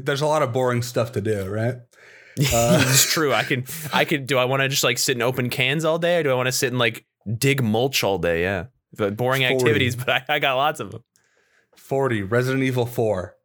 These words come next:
Speaker 1: Uh, yes, deserved.
Speaker 2: I've been needing to play the V R version of Resident Evil four.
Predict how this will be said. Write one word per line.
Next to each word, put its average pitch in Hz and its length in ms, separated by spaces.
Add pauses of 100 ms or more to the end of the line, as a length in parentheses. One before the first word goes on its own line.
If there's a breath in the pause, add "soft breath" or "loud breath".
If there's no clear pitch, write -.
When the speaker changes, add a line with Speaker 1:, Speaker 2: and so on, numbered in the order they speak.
Speaker 1:
Uh, 98 400
yes, 101 320
deserved. 92 520 (600)
Speaker 2:
I've 104 160
been 113 380
needing 117 260
to 107 40
play 107 200
the 92 120
V 87 180
R 87 160
version 82 340
of 85 100
Resident 85 280
Evil 85 180
four. 87 340